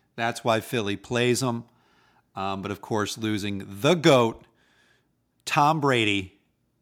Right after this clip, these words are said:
the greatest player in N F L history, gone. Dallas plays Chargers,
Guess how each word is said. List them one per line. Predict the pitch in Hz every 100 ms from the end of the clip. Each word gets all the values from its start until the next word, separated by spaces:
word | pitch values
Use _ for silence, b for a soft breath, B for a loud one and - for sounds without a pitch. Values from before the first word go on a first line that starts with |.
| _ _
the | 104 98
greatest | 110 107 107 98 -
player | 113 104
in | 101
N | 104
F | 104 -
L | 107
history, | 95 160 160 - 127 110
gone. | 117 156 131 104 104 b b b b b _
Dallas | 165 185 202 180 135 -
plays | - 160 151 -
Chargers, | - 175 185 185 180 175 -